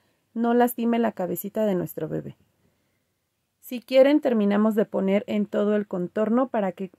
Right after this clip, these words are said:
pegue bien esta parte de fieltro y hacemos lo mismo de este lado. Así es como me quedaron ya las dos partes parchaditas.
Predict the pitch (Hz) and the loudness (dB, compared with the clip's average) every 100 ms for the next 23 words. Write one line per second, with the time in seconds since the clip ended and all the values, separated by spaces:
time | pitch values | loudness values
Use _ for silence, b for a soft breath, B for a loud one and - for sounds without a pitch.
0 | - 214 202 214 202 196 196 - 208 202 | -6 -4 0 0 0 0 -2 -4 -6 -6
1 | - 202 190 185 - 196 196 - 254 254 | -6 -6 -4 -4 -4 -4 -4 2 4 4
2 | 240 240 214 214 208 233 240 233 202 202 | 0 -4 -2 -2 0 -2 -2 0 0 -2
3 | 226 226 208 175 - 180 156 113 _ _ | -2 -2 0 -2 -4 -8 -8 -10 _ _
4 | _ _ _ _ _ _ _ _ _ _ | _ _ _ _ _ _ _ _ _ _
5 | - 214 254 240 285 277 254 196 - 196 | -14 -10 -8 -6 -2 0 2 0 -2 -2
6 | 214 240 247 233 233 220 240 240 220 185 | 2 2 2 2 0 -2 -4 -4 -2 -2
7 | 208 208 - 220 214 233 - 208 208 196 | -2 -2 -2 -2 -2 -4 -4 -6 -6 -8
8 | 175 175 147 - - | -6 -8 -12 -16 -18